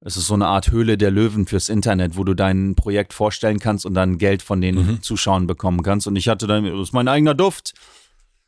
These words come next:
Speaker 1: Und da hat er mich unterstützt, das Backend zu machen, das schön zu, mm, illustrieren und so. Hab ich mit Ma-, Alberto Morillas gemacht, dem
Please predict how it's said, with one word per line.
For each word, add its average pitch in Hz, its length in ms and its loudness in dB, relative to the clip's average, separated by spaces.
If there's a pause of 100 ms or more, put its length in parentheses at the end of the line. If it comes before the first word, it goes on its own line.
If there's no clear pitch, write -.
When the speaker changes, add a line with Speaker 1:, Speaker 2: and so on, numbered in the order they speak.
(140)
Speaker 1:
Und 113 120 -6
da 113 80 4
hat 117 100 0
er 131 60 2
mich 110 140 0
unterstützt, 107 480 0
das 107 120 0
Backend 120 420 0
zu - 120 -4
machen, 104 200 2
das 98 120 0
schön 110 220 0
zu, 95 360 0
mm, 80 400 -6
illustrieren 113 580 0
und 117 120 -2
so. 117 240 -2 (720)
Hab 82 140 -2
ich 87 100 0
mit 95 180 2
Ma-, 101 120 2
Alberto 101 500 0
Morillas 98 460 2
gemacht, 101 320 0
dem 92 380 0